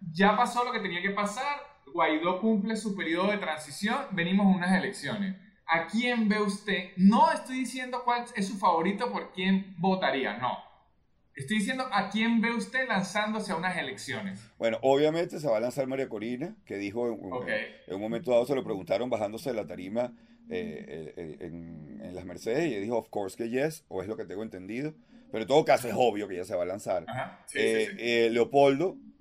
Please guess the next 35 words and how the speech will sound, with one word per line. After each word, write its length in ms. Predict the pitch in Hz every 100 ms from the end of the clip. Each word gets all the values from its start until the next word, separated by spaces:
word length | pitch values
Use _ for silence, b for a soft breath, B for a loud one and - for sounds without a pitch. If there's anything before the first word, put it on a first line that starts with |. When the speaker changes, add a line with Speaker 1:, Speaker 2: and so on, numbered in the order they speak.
| - 104
Speaker 2:
eh, 520 | 95 98 90 85 95 -
Speaker 1:
Ah, 100 | 117 127
no, 180 | 131 107 110 113
eso 180 | 117 131
es 40 |
más 180 | 160 165 170
obvio 260 | 190 208
que 120 | 196
nadie. 460 | 156 131 131 113 95
Speaker 2:
que, 140 | 104 -
eh, 340 | 117 90 92 95
se 80 |
va 80 | 104
a 40 | 104
lanzar. 540 | 123 151 143 151 - 123
Eh, 600 | 123 123 123 123 120 113 - _ _
yo 180 | 135 143
no 160 | 160
creo 340 | - 170 185 190
que 60 |
en 80 | 151
Venezuela 420 | 135 123 139 151
se 140 | 156 131
deba 180 | 135 147
realizar 460 | 151 127 117 135
ningún 320 | 135 120 139
tipo 180 | 156 151
de 60 | 156
elección 480 | 131 - 139 160 131
si 180 | 113
no 100 | 113
está 140 | 117 131
Andrés 240 | 131 135
Velázquez 440 | 135 131 120 - -
presente. 520 | 117 - 98 76 _